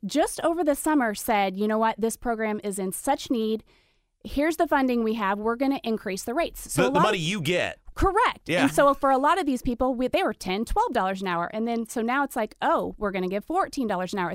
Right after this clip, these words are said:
Speaker 1: The state gave incentives to these home health care companies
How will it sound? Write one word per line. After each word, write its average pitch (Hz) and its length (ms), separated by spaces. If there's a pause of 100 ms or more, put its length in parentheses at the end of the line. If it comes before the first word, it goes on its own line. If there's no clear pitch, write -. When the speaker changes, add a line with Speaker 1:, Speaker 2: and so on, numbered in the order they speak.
Speaker 1:
The 233 100
state 277 300
gave 226 200
incentives 285 680
to 262 100
these 214 180
home 196 220
health 240 200
care 220 160
companies 190 540